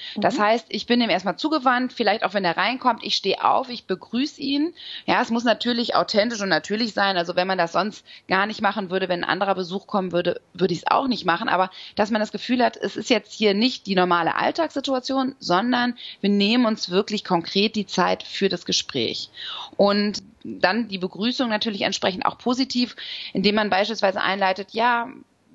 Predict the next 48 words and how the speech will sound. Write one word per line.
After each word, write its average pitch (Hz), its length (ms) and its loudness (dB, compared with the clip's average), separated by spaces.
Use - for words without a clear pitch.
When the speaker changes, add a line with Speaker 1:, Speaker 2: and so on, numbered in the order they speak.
Speaker 1:
wir 202 160 0
möchten 202 320 -2
uns 196 140 -6
hier 196 100 -6
zusammensetzen 196 920 0
und 175 220 -4
uns 165 180 -4
die 180 120 -8
Zeit 214 380 2
nehmen, 208 320 -2
um - 140 -2
über 170 140 4
deine 180 320 2
Entwicklung 220 420 0
zu - 80 -6
sprechen 180 720 0
oder 156 400 2
über 165 480 2
das 196 220 0
zu 214 120 -4
sprechen, 185 640 -2
was 170 160 2
im - 80 -8
letzten 170 320 -2
halben 170 220 2
Jahr 160 160 2
passiert 202 400 -2
ist.“ 240 200 -4
Das - 160 0
ist - 180 0
schon 233 220 4
eine 190 100 -2
Wertschätzung 254 720 2
in 208 140 0
der 180 140 4
Form, 269 580 2
dass 220 200 4
man 196 200 2
sagt, 180 460 0
„Ja, 165 320 2
wir 214 240 0
nutzen 226 360 -2
hier 226 220 0
die 185 140 -8
Zeit 214 340 0
gemeinsam 190 580 0
für 226 300 0
dich.“ - 460 -8